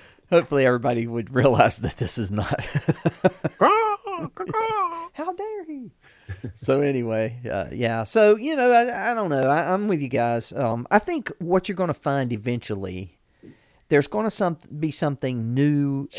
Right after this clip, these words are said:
Speaker 1: that would, you know, show up. But I think that a lot of times something like that would have to be a combo, I think, between a round, you know, a cartridge and a gun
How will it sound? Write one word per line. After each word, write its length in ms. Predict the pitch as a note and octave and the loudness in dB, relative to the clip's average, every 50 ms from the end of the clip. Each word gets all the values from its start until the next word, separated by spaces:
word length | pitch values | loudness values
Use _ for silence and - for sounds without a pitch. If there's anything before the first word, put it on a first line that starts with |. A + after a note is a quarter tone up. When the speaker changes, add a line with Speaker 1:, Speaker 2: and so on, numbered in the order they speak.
| - - | -6 -2
Speaker 1:
that 180 | C3 B2 A2+ - | 0 0 0 0
would, 440 | A#2 A#2+ A#2 G#2 G#2 - - B2 - - _ _ _ | -2 -4 -4 -6 -8 -12 -12 -12 -12 -12 _ _ _
you 140 | - C3 B2+ | -8 -6 -4
know, 240 | A#2+ A#2 A#2 A2 - - - _ _ _ _ _ - | -2 -2 -4 -4 -6 -12 -20 _ _ _ _ _ -14
show 400 | - - - D#3+ D3 C#3 C3 B2 | -12 -4 0 0 2 2 2 0
up. 240 | A#2 A2+ A2 - - | 0 -2 -2 -4 -2
But 140 | A#2+ B2+ C3 | 0 2 2
I 80 | C#3+ | 2
think 440 | C#3 - - G3+ G3+ F#3+ - - A#2+ B2+ | 2 0 -2 -2 -2 -2 -2 -6 -4 -2
that 260 | C#3 A#2+ F#2 - - _ _ _ _ _ _ | -2 -2 -2 -4 -8 _ _ _ _ _ _
a 40 | C#3+ | 0
lot 220 | D3+ E3 F#3+ G3+ | 4 4 6 6
of 80 | G3+ F#3 | 4 2
times 500 | - G3 F#3+ F3+ E3+ D3+ C#3+ B2 - - - _ C#3 C#3+ B3 G#3+ G3 F#3+ G3 _ _ _ _ _ _ - _ _ _ _ _ _ _ | 0 -2 -2 -2 -2 -2 -4 -6 -8 -10 -14 _ _ -20 -20 -20 -20 -20 -20 _ _ _ _ _ _ -20 _ _ _ _ _ _ _
something 400 | - - - A3 G#3+ - G#3+ F#3 | -8 -4 -2 -2 -2 -2 -2 -2
like 200 | F3 E3 D3+ - | 0 0 0 2
that 200 | - D#3 C#3+ F2 G#2 | 2 2 4 4 2
would 140 | B2 A2+ | -2 -2
have 380 | A2+ A2+ C#3+ C#3+ C#3+ C#3 - _ | -2 -2 0 0 2 0 0 _
to 80 | - B2+ | -8 -4
be 480 | B2+ C3 B2 A#2+ A#2 A#2 A2+ A2+ - - | -2 0 0 0 0 0 -2 -4 -4 -6
a 80 | A2+ | -6
combo, 760 | G#2 - - - C3+ B2 A#2 A2 A2 G#2+ G2+ G2 G2 G2+ F#2 - - _ _ _ - | -6 -6 -4 -2 -2 -2 -2 -2 -2 -2 -2 -2 -4 -6 -8 -12 -18 _ _ _ -8
I 60 | A2+ | -8
think, 440 | - - C3+ B2 A#2+ A2+ A2 - - _ _ _ - | -4 -2 -2 0 0 -2 -4 -8 -16 _ _ _ -8
between 640 | A#2+ A2+ - - - C3+ B2+ A#2+ A#2+ A#2 A#2 A2+ A2+ - - - | -6 -6 -4 -4 -4 -4 -2 -2 -2 -4 -4 -6 -8 -10 -8 -6
a 400 | A2 G#2+ G2+ G#2+ G#2 G2+ G#2 F#2+ - _ | -4 -2 -2 -2 -2 -4 -6 -8 -10 _
round, 760 | C#3 A#2 A2+ B2+ B2+ C#3 D3 D3 C#3+ D3 D3+ D3+ D3+ D3+ D3 C#3+ - - _ _ _ _ _ _ | -8 -4 -2 0 0 0 0 0 0 -2 -2 -4 -6 -8 -10 -12 -14 -14 _ _ _ _ _ _
you 120 | - B2+ A#2+ | -8 -4 -4
know, 80 | G#2+ | -2
a 60 | G#2 - | -4 -4
cartridge 640 | - - D3 D3 D3 C#3+ - D3+ D3 C3 - - - - | -2 2 4 4 4 4 2 -2 -2 -2 -4 -8 -8 -4
and 220 | A#2 A#2 G#2+ A2 | -4 -2 -2 0
a 60 | G#2+ | -2
gun 560 | G2+ - A2+ A#2 A2+ G#2 F#2+ - - - - | 0 0 0 0 -2 -2 -6 -8 -10 -12 -14